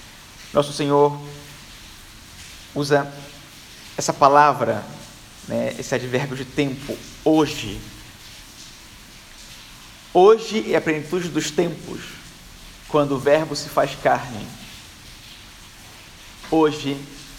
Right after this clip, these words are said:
é quando o Senhor completa a sua obra.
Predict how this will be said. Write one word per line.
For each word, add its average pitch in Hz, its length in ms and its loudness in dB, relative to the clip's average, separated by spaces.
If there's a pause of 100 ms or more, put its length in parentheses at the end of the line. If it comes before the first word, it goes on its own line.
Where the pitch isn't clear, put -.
(120)
é - 60 -4
quando 143 180 2
o 139 60 -6
Senhor 147 380 2
completa 170 640 0
a 123 40 0
sua 120 220 -2
obra. 117 400 2